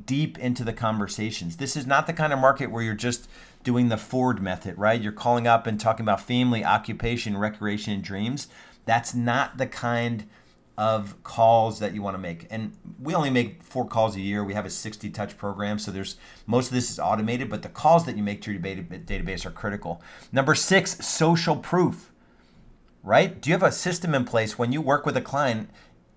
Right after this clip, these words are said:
Hopefully you get an awesome result and it's white glove service and they're blown away by the, by the, you delivering on the promises that you made. But are you capturing that social proof on video or via text,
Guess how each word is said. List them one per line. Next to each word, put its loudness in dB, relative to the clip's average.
Hopefully -2
you 4
get 4
an -2
awesome 4
result 2
and 0
it's -4
white 2
glove 0
service -2
and 0
they're 2
blown 0
away 4
by 4
the, 0
by 6
the, -4
you 0
delivering 4
on 4
the 2
promises 0
that -4
you -8
made. -6
But 4
are 6
you 2
capturing 2
that 0
social -4
proof -8
on -2
video 0
or 2
via -2
text, -6